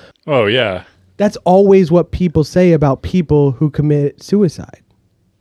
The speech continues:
Speaker 2: Is that, like, this guy, like, you never would have seen it coming, you know, like
Speaker 1: Robin Williams, dude. The happiest people are usually the saddest, man.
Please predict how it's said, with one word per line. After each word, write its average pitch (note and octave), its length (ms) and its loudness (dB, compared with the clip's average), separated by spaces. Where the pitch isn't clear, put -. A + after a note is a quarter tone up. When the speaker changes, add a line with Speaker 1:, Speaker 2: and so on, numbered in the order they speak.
Speaker 2:
Is C3+ 60 -6
that, E3 140 0
like, E3 260 -2
this G3 200 0
guy, E3+ 280 0
like, D#3+ 260 -2
you D#3+ 80 2
never E3 280 2
would D#3 140 0
have C#3+ 80 -4
seen D#3 220 -2
it D3+ 100 -4
coming, E3+ 420 -4
you C#3+ 120 -4
know, C#3 300 0
like D3 400 -2
Speaker 1:
Robin A#2 320 0
Williams, B2 520 0
dude. C#3+ 440 -2
The A#2+ 120 0
happiest A#2+ 480 -4
people C#3+ 280 0
are C3 60 2
usually C3+ 300 0
the C3+ 100 -2
saddest, C3+ 480 -4
man. A2+ 220 -10